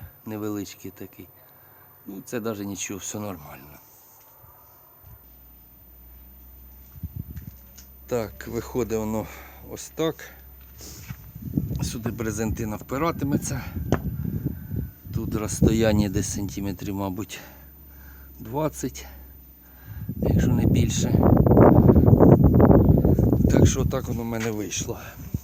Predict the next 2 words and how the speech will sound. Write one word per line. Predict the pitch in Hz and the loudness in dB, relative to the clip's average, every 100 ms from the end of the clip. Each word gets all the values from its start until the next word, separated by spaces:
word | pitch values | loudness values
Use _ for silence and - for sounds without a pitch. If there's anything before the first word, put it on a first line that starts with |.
| - - - - | -14 -20 -20 -18
Такий | 101 - 117 - - - - - - - - - - - - - - - - - | -14 -6 -4 -6 -8 -12 -12 -16 -20 -14 -12 -12 -16 -18 -16 -14 -12 -12 -12 -12
вийшов, | 110 113 107 - 113 | -6 -6 -6 -8 -12